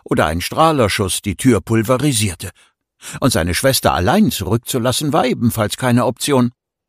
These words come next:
Also sprang er aus dem Rohr in den sumpfigen Bach.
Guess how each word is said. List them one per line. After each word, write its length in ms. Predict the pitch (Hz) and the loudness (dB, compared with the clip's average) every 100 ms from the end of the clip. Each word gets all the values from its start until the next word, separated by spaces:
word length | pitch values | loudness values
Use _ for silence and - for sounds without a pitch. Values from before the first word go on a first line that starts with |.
| _ _ _ | _ _ _
Also 480 | 143 151 127 151 156 | -2 0 2 0 0
sprang 480 | - - 135 131 | -6 0 0 0
er 260 | - 123 87 | 0 0 0
aus 220 | 120 - | -2 -2
dem 180 | 117 107 | 2 2
Rohr 420 | 95 120 113 127 | 2 2 2 2
in 140 | 117 113 | 0 0
den 220 | 127 131 | 0 2
sumpfigen 600 | 113 92 - 95 104 110 | 0 0 -4 -4 -2 0
Bach. 300 | 80 - | -2 -6